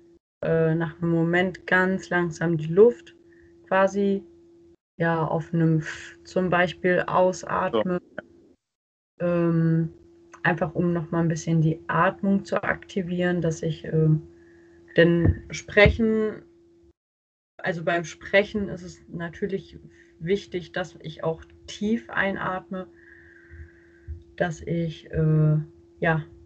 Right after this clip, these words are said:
Speaker 1: meinen Sprechfluss halten kann, dass ich, ähm,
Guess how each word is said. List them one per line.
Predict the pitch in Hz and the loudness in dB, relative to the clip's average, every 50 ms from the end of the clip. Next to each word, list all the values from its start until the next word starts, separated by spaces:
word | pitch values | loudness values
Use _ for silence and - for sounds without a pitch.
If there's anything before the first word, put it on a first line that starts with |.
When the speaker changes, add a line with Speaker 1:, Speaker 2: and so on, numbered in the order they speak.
| - - - - - - - | -20 -20 -20 -20 -16 -6 -2
Speaker 1:
meinen | - 170 170 175 175 165 - - - - | 0 2 2 2 0 -2 -6 -8 -10 -14
Sprechfluss | - - - - - - - 196 214 220 - - - - - - 196 208 208 208 208 - - - - - | -14 -14 -14 -14 -2 2 4 6 6 4 2 -8 -18 -14 -4 0 4 4 4 4 2 -4 -10 -16 -8 0
halten | 196 196 202 208 202 202 - 202 185 | 4 6 6 6 4 2 -4 -8 -8
kann, | 165 - - 180 185 190 185 175 | -8 -8 -8 -6 -6 -6 -6 -8
dass | 175 170 160 - - | -8 -8 -10 -12 -16
ich, | - - 160 160 160 - - - | -14 -10 -10 -10 -10 -12 -14 -16
ähm, | - - 160 156 156 151 151 151 151 151 | -12 -8 -6 -6 -4 -4 -4 -4 -4 -6